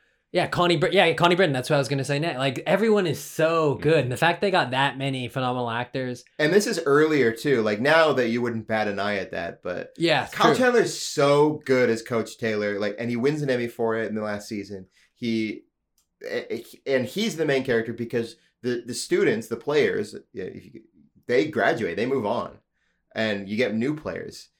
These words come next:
Speaker 3: Eh, but the, the, the thing that is the constant is, is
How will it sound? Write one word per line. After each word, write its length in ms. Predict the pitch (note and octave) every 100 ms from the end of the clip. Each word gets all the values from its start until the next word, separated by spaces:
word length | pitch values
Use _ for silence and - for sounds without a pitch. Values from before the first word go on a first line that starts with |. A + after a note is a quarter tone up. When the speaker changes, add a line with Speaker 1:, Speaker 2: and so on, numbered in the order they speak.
| _
Speaker 3:
Eh, 100 | - G#2
but 180 | A#2 A2
the, 200 | A2+ -
the, 400 | G#2 A2 G#2 G2 -
the 120 | G2+
thing 280 | - C3+ C3
that 160 | A2
is 160 | G2+ G2+
the 80 | G2+
constant 480 | - B2 A2+ - F#2+
is, 280 | F2+ - -
is 300 | F#2 E2 -